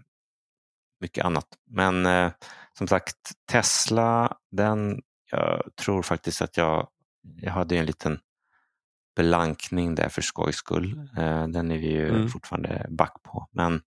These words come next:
Speaker 1: jag har börjat, jag börjar nog ändå ge, nu, nu när fler och fler börjar ogilla Elon så blir jag liksom
Speaker 2: Mm.
Speaker 1: contrarian. Börjar gilla honom, speciellt när jag såg att Cybertrucken verkligen var jävligt cool.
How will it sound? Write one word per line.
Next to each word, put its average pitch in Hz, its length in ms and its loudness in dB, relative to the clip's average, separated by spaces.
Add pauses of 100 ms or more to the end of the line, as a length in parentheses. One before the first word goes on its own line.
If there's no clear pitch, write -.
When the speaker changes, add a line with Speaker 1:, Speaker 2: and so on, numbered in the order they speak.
(540)
Speaker 1:
jag 90 80 0
har 90 60 2
börjat, 92 220 2 (460)
jag 92 140 0
börjar 104 200 4
nog 104 160 2
ändå 90 180 0
ge, 95 280 0 (320)
nu, 110 300 4
nu 113 220 4
när 107 200 4 (440)
fler 113 300 4
och 113 80 0
fler 90 320 2
börjar 90 280 2
ogilla 98 380 4
Elon 78 480 0
så 80 320 -2 (300)
blir 87 160 0
jag 90 140 2
liksom 113 140 0
Speaker 2:
Mm. - 80 -6
Speaker 1:
contrarian. 82 720 2 (720)
Börjar 87 140 4
gilla 90 260 4
honom, 82 180 2
speciellt - 380 -2
när 80 80 2
jag 76 100 2 (800)
såg - 360 -4
att - 180 -14
Cybertrucken - 680 -2
verkligen 80 340 -2 (640)
var 80 140 0
jävligt 76 380 0
cool. 80 320 0